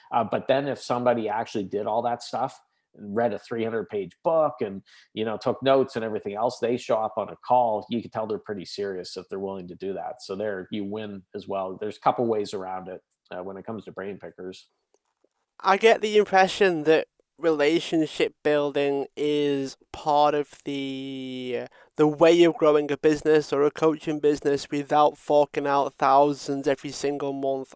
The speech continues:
Speaker 2: on advertising and promotions and influencer marketing and all of the multitude of things that people seem to latch onto as a way of growing their business. Is that right? Is that sort of thing that, that you tend to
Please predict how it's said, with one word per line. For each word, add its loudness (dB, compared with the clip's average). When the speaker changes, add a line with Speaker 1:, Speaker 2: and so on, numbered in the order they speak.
Speaker 2:
on 2
advertising 4
and -4
promotions -2
and -4
influencer -2
marketing 0
and -4
all 2
of -2
the 2
multitude 6
of -6
things -2
that -2
people -4
seem -6
to -4
latch 2
onto 2
as -2
a 0
way 2
of -6
growing -2
their 2
business. -2
Is -2
that 2
right? 6
Is 0
that 8
sort 0
of -6
thing 0
that, 0
that -6
you -2
tend 0
to -4